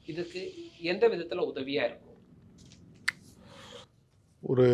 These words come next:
Speaker 2: எபிசோட்ல பேசும்போது நீங்க என்ன இதை கேட்டீங்க, உங்களுக்கு பத்து நியமங்கள்ல எந்த நியமம் பிடிக்கும்னு சொல்லி. அப்ப நான் உங்களுக்கு சொன்னது, இந்த நியமம் ஏழு எனக்கு எல்லா பத்தும் பிடிச்சாலும் நியமம் ஏழு பிடிக்கும். Maybe என்னால அது சரியா பண்ண முடியாதனாலயோ, இல்ல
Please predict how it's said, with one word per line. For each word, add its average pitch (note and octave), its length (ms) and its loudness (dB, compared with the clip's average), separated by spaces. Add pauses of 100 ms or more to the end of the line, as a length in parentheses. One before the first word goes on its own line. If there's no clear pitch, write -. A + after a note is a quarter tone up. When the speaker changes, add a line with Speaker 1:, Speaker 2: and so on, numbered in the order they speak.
(340)
Speaker 2:
எபிசோட்ல D3 380 6
பேசும்போது C3+ 520 4
நீங்க A#2+ 180 2
என்ன G#2+ 200 0
இதை G2 180 0 (380)
கேட்டீங்க, C3+ 320 2
உங்களுக்கு G2 340 -4
பத்து - 340 0
நியமங்கள்ல B2+ 540 2
எந்த C3+ 280 10
நியமம் A#2 460 2
பிடிக்கும்னு A2 360 -4
சொல்லி. F2 340 -8 (840)
அப்ப G#2 220 -4
நான் A2 80 2
உங்களுக்கு G#2+ 280 0
சொன்னது, A#2+ 300 0
இந்த G2+ 160 -2
நியமம் A#2 480 0
ஏழு C3+ 360 6
எனக்கு G2+ 640 0 (360)
எல்லா A2+ 300 2
பத்தும் A#2 360 -2
பிடிச்சாலும் A#2+ 480 -2
நியமம் A#2 440 -4
ஏழு B2+ 280 4
பிடிக்கும். - 420 -8 (920)
Maybe C3 220 2
என்னால C#3 340 10
அது B2 140 8
சரியா C3 280 6
பண்ண B2 260 4
முடியாதனாலயோ, B2+ 880 6
இல்ல A#2+ 520 6